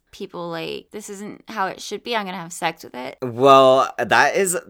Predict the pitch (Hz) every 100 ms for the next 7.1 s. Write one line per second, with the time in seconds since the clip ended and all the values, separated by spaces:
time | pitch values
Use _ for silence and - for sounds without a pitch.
0 | _ - 123 117 143 110 95 95 92 -
1 | 98 95 92 - - 107 - 151 131 85
2 | 101 143 98 87 87 - - 104 92 104
3 | 90 98 95 95 98 92 92 87 - _
4 | - 95 92 - 92 92 92 101 90 90
5 | 95 87 90 92 87 92 - 104 95 90
6 | 87 - - 208 - _ _ 110 101 -
7 | 90